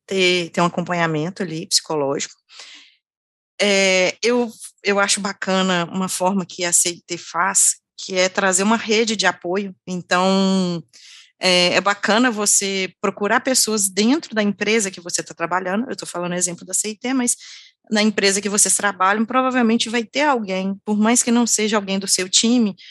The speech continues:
ou alguém que não, não tá trabalhando diretamente com você,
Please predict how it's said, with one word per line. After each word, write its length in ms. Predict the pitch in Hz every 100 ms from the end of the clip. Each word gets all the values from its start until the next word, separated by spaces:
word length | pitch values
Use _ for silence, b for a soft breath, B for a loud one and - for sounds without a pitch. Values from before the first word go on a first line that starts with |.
| B B
ou 100 | 190
alguém 340 | 202 190 196 202
que 220 | 214 208
não, 1000 | 202 208 220 214 202 190 185 175 165 -
não 180 | 214 214
tá 160 | 202 190
trabalhando 520 | - 196 185 202 240
diretamente 560 | 220 196 202 180 175 -
com 100 | 170
você, 500 | 160 - 233 220